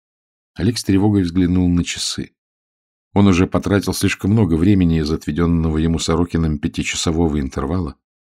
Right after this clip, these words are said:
через который он обязан появиться пред ясные очи неведомого ему пока Никиты Карпова. Таксист расценил этот жест по-своему.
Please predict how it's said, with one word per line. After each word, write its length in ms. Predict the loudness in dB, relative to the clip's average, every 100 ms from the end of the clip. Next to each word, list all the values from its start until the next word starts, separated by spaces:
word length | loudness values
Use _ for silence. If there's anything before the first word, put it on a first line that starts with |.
| _
через 300 | 2 2 4
который 380 | 0 0 4 4
он 60 | 4
обязан 380 | 2 2 0
появиться 580 | 2 0 2 0 -2 -4 -6 0
пред 220 | 2 4
ясные 600 | 4 2 0 -2 0 0
очи 300 | -2 -2 0
неведомого 680 | 0 2 2 2 2 4 4
ему 280 | 4 2
пока 260 | 0 -4 -2
Никиты 420 | -2 -2 -4 -4
Карпова. 540 | -6 -6 -8 -12 -12 -16 _ _ _ _ _ _ _ _ -2
Таксист 520 | -2 0 0 0 0
расценил 560 | -2 0 0 2 2 2
этот 220 | 0 -2
жест 280 | -2 -4 -6
по-своему. 640 | -8 -8 -10 -14 -16 -18